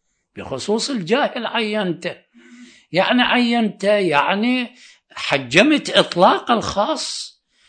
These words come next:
وأعطيت للعام قوة بحيث خصص الخاص وجعله في حصة واحدة. هذا وجه قالوا ما يجوز العام أن يتصرف في الخاص،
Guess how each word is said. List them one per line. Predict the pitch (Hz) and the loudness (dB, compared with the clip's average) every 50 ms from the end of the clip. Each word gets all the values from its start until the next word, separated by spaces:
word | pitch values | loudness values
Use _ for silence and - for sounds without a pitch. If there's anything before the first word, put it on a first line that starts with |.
| _ _ - | _ _ -6
وأعطيت | - - 151 160 - 143 135 139 139 - - 196 247 285 262 220 - - 180 | 0 0 2 4 4 2 2 2 -2 0 2 2 2 2 2 -2 -2 -2 0
للعام | 170 170 160 160 147 - - - 151 196 247 269 240 196 | 2 4 4 2 2 0 0 0 0 2 2 0 0 -2
قوة | - - - 208 240 247 285 269 277 277 - - _ _ _ _ _ _ _ _ - | -4 2 6 6 6 6 4 2 -2 -4 -4 -8 _ _ _ _ _ _ _ _ -10
بحيث | 139 151 151 - - 175 180 165 - | 0 0 0 2 2 2 0 0 -2
خصص | - - - 240 285 - - - - 285 262 214 - - - - - _ _ _ _ _ _ _ _ _ _ - 160 | -4 0 2 2 2 2 0 0 0 0 0 -2 -2 -4 -6 -6 -10 _ _ _ _ _ _ _ _ _ _ -2 2
الخاص | 170 170 160 - - 220 254 285 285 240 - - | 2 2 2 2 2 2 4 4 0 -2 -4 -4
وجعله | 165 170 208 233 247 - - - 175 190 - - - - _ _ _ _ _ _ - 143 - 143 135 143 165 202 247 294 262 | 2 4 4 4 4 2 -2 2 2 2 2 2 -10 -20 _ _ _ _ _ _ -14 -2 0 0 4 6 6 6 6 4 0
في | 175 233 208 | -2 -2 -2
حصة | 147 160 208 196 - 247 233 185 | 0 0 -2 -2 -2 0 2 2
واحدة. | 196 240 - 196 302 247 196 175 - _ _ _ _ _ _ _ _ _ _ _ _ _ - | 2 2 0 -2 -6 -8 -8 -12 -14 _ _ _ _ _ _ _ _ _ _ _ _ _ -12
هذا | - 180 262 330 339 330 311 294 247 - - | -6 -4 -2 -2 -2 -2 -4 -6 -6 -8 -10
وجه | 185 196 190 156 147 131 110 - - - | -8 -8 -8 -8 -8 -12 -14 -16 -18 -18
قالوا | 107 104 101 107 107 113 | -16 -14 -12 -12 -8 -6
ما | 160 | -4
يجوز | 240 262 - 220 220 - - - - - _ _ _ _ - 123 | -4 -4 -6 -8 -12 -12 -12 -16 -20 -20 _ _ _ _ -14 -12
العام | 127 127 - 151 160 160 151 | -10 -4 -2 -2 -2 -2 -4
أن | 147 147 | -6 -8
يتصرف | 151 147 143 - 147 123 - - 127 117 110 107 107 _ | -8 -10 -10 -12 -14 -14 -14 -14 -16 -16 -16 -18 -18 _
في | - - | -20 -20
الخاص، | - - _ _ _ _ _ _ | -20 -20 _ _ _ _ _ _